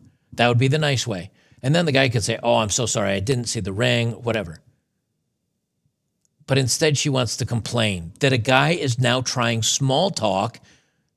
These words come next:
before asking her out. And guys, if, if she never got the small talk and the guys just walked up to her and asked her out,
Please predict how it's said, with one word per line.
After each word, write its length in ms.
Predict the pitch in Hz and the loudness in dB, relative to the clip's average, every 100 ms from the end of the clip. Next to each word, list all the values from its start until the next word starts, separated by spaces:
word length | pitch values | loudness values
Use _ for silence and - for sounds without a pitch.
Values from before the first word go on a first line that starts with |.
| - | 0
before 400 | 139 - 147 139 | 0 2 2 2
asking 420 | 131 131 - 139 110 | 2 0 0 -4 -2
her 160 | 110 | 0
out. 180 | 95 95 | 0 -2
And 120 | 110 104 | -4 0
guys, 360 | 110 98 - - _ _ _ _ _ _ _ _ _ - | 2 0 -4 -14 _ _ _ _ _ _ _ _ _ 0
if, 220 | 139 - - | 0 0 0
if 120 | 127 | 0
she 200 | - 127 | 2 2
never 280 | 120 120 139 | 4 2 2
got 220 | 135 127 | 0 0
the 80 | 127 | -2
small 380 | - 127 117 123 | -2 0 0 0
talk 400 | 131 123 135 - _ _ _ - | -2 -2 -6 -20 _ _ _ -4
and 160 | 123 | 0
the 60 | 110 | 2
guys 280 | 113 113 - | 2 2 0
just 220 | 117 - | -2 0
walked 260 | 120 120 127 | 0 0 -2
up 140 | 113 | -2
to 120 | 123 | -2
her 60 | 113 | -2
and 100 | 117 | -2
asked 260 | 117 107 - | -4 -4 -2
her 100 | 101 | 0
out, 300 | 107 156 | 0 -2